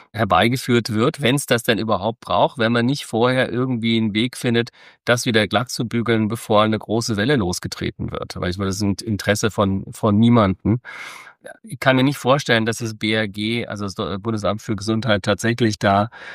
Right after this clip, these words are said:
das wirklich intendiert hat. Ich denke, das ist eine Initiative einer Krankenkasse, die da jetzt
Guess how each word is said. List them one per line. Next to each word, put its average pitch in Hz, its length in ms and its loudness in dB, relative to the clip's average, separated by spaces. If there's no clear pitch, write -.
das 104 300 2
wirklich 113 600 0
intendiert 113 720 0
hat. - 220 -2
Ich - 180 -10
denke, 120 320 0
das 101 160 0
ist 117 220 -4
eine 107 80 -2
Initiative 107 760 -2
einer 92 280 0
Krankenkasse, 107 720 0
die 95 140 -2
da 92 120 0
jetzt 90 420 -4